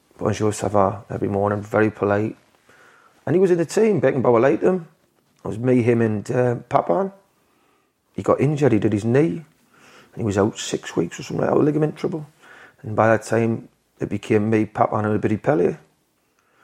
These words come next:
And we were on fire, the three were. Eric couldn't get back in the team. And Eric was one of them who would think, "I'm not sitting here."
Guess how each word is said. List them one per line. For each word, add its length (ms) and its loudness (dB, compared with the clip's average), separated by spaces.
And 160 -2
we 60 0
were 140 6
on 80 2
fire, 320 0
the 80 -2
three 220 -6
were. 200 -2
Eric 220 2
couldn't 180 0
get 120 2
back 140 0
in 60 -6
the 60 -8
team. 260 -4
And 120 -4
Eric 180 0
was 140 0
one 160 0
of 40 0
them 100 0
who 120 2
would 160 0
think, 460 -4
"I'm 120 0
not 140 0
sitting 240 -6
here." 120 -10